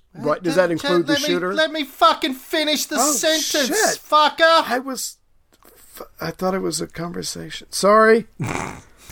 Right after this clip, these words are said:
Speaker 2: Conversation. Jesus. When has this ever been a conversation? The
Speaker 1: That's
Speaker 2: four
Speaker 1: true.
Speaker 2: or more shot and or killed in a single event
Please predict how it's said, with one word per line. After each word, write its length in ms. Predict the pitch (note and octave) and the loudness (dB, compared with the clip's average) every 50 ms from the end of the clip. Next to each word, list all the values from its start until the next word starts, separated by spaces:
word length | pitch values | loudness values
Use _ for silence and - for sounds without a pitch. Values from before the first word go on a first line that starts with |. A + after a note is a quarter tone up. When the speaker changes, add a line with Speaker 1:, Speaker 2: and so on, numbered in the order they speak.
| - - - - - | -12 -8 -8 -8 -6
Speaker 2:
Conversation. 1120 | - - - B2 F#2+ F2 F2 F#2+ F2+ - - - G#2 F#2+ F#2+ G#2 - - A2 G2+ G2 G2+ - | -6 -4 -2 -2 -4 -4 -8 -8 -8 -6 -4 -4 -4 -4 -2 -2 -2 -2 -4 -4 -6 -6 -8
Jesus. 760 | - - - - C#3+ C#3 C3 B2+ A#2+ - G#2 G2+ F#2 - - - - | -6 -6 -4 -2 0 2 2 2 2 0 -4 -6 -6 -8 -10 -10 -2
When 180 | D3+ F#3 A3 F#3+ | 2 2 4 4
has 140 | F3+ F3+ | 4 2
this 160 | D#3+ C#3 A#2+ D3+ | 2 0 2 4
ever 220 | C#3 C3 A#2+ B2 | 4 4 4 2
been 180 | G#2 A#2+ A2+ A2+ | 0 2 0 0
a 60 | G2+ | -2
conversation? 720 | - A#2+ A2 G#2+ G#2+ G#2+ - A2+ G#2 G2+ G2 - F#2 E2 - - - - - - - - - - - D#3 - - | -2 -4 -4 -2 -4 -4 -4 -4 -4 -4 -6 -8 -10 -14 -16 -20 -20 -20 -20 -18 -18 -18 -16 -16 -18 -18 -10 0
The 240 | E3 G3 F#3+ F#3 - | 2 2 2 2 -4
Speaker 1:
That's 120 | E3+ - | -12 -8
Speaker 2:
four 420 | - - B3+ C4 C#4 C#4+ C#4 C4+ | 0 4 4 6 8 8 6 6
Speaker 1:
true. 80 | B3+ - | 4 2
Speaker 2:
or 260 | - G#3+ G#3+ G#3+ G#3 F#3+ | 2 4 6 6 4 4
more 300 | F#3 F#3+ G3 G3 G3 F#3 | 4 2 4 4 4 2
shot 500 | - - - G#3 G#3 G#3+ A3 - - - - | 0 -2 2 4 6 4 4 4 0 -6 -4
and 300 | F#3+ G3+ A3 A3+ A3 A3+ | -2 0 0 0 -2 0
or 280 | A3+ G#3+ A3 A3 A3 | 4 4 4 4 4
killed 580 | A3 - - F#3+ F3 D#3+ D#3 D#3 D#3+ E3 F3 - - | 0 -4 2 2 4 4 4 4 2 0 -4 -4 -6
in 140 | E3 D3+ D#3 | -6 -4 -2
a 80 | D3+ | -4
single 580 | - - - - - A3+ A#3+ A#3 B3 A3+ G#3 F#3+ | -2 -2 -4 -2 -2 -2 -2 0 0 2 2 2
event 720 | D3+ B2+ A#2+ A#2 B2+ F3 E3 C#3+ D3 G3+ - - - - | 0 -2 -6 -2 0 0 0 0 0 -4 -6 -8 -10 -10